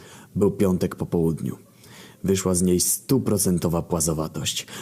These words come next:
Powiedziała mojej matce, że chce się spotkać z chłopakiem tutaj miejscowym, że po drodze do sklepu spotkała. Codziennie chodzili do sklepu po kilka razy, bo im się nudziło. Moja matka powiedziała, że nieprawda. Nie puszczę nigdzie,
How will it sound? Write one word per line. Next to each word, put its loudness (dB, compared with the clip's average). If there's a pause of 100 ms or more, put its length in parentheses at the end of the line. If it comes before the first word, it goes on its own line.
(120)
Powiedziała 2
mojej 4
matce, 0
że 0
chce -4
się 0
spotkać -2
z -2
chłopakiem 0
tutaj 2
miejscowym, 2 (260)
że 0
po -2
drodze 2
do 0
sklepu -2
spotkała. -4 (580)
Codziennie 2
chodzili 0
do -2
sklepu -2
po -2
kilka 0
razy, 0
bo 2
im 2
się -2
nudziło. 2 (640)
Moja 4
matka 0
powiedziała, 2
że 2 (200)
nieprawda. 0 (420)
Nie 4
puszczę 0
nigdzie, 4